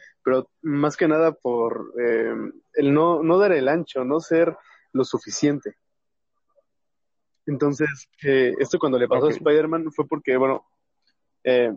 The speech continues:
Speaker 1: se da cuenta, ¿no? Su tío murió por su culpa.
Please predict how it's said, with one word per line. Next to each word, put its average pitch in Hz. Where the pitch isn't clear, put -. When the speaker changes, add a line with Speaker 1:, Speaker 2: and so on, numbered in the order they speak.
Speaker 1:
se -
da 120
cuenta, 143
¿no? 131
Su -
tío 135
murió 127
por -
su 110
culpa. 147